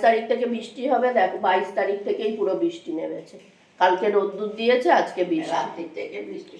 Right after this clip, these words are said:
Speaker 2: শুরু।
Speaker 1: হুম, বাইশ তারিখ থেকেই তো বলেছে বৃষ্টি হবে। তা বাইশ তারিখ থেকে
Speaker 2: হুম।
Speaker 1: বৃষ্টি হবে, পুজোর সময়ও বলেছে বৃষ্টি হবে, মনে হয়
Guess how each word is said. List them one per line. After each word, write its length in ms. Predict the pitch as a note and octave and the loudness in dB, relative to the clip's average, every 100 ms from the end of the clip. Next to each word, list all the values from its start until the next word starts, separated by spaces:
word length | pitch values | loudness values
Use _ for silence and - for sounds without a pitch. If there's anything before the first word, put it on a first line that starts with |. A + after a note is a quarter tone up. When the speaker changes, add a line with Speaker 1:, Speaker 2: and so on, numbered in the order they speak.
| - | -20
Speaker 2:
শুরু। 380 | - - - F#3 | -20 -10 0 6
Speaker 1:
হুম, 320 | F4+ D4 G#3+ | 8 8 8
বাইশ 260 | A3+ A3+ - | 6 6 4
তারিখ 240 | B3+ B3 | 2 2
থেকেই 240 | - C4+ C4+ | 2 2 2
তো 120 | E3+ | 2
বলেছে 340 | A#3+ A3+ - | 2 2 0
বৃষ্টি 380 | - F3 - G#3 | 2 0 -2 -2
হবে। 260 | - - - - - _ _ - - - - | -2 -2 -6 -14 -20 _ _ -20 -20 -16 -6
তা 80 | |
বাইশ 260 | F#3+ F#3+ F#3+ - | 0 2 2 2
তারিখ 200 | G#3 G#3 | 2 4
থেকে 200 | A3 A#3+ | 4 4
Speaker 2:
হুম। 100 | A#3 | 4
Speaker 1:
বৃষ্টি 300 | - B3+ A#3 | 0 2 4
হবে, 320 | A#3 B3 A3+ | 4 2 0
পুজোর 200 | G#3 A3 | 2 2
সময়ও 420 | A3 G#3+ G#3+ G#3+ | 4 8 10 8
বলেছে 320 | G#3 G3+ G3+ | 6 4 2
বৃষ্টি 360 | G#3+ G#3 - A3+ | -2 -6 -2 4
হবে, 200 | F#3 F3 | 6 8
মনে 180 | E3+ | 8
হয় 100 | F#3 | 6